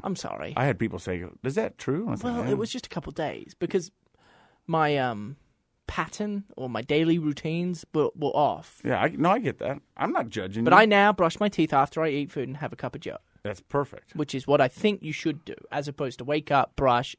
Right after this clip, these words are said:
Speaker 1: eat, drink.
Speaker 2: So I think what we're gonna do is we're gonna take this conversation to Facebook.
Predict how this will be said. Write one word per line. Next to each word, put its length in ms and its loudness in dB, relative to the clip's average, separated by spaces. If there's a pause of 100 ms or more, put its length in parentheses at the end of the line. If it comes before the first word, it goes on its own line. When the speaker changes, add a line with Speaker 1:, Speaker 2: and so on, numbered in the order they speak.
Speaker 1:
eat, 480 -12
drink. 400 -12 (240)
Speaker 2:
So 140 6
I 80 10
think 200 2
what 120 8
we're 100 6
gonna 100 6
do 180 6
is 140 2
we're 140 2
gonna 100 2
take 280 4
this 180 2
conversation 760 0
to 80 -4
Facebook. 520 -4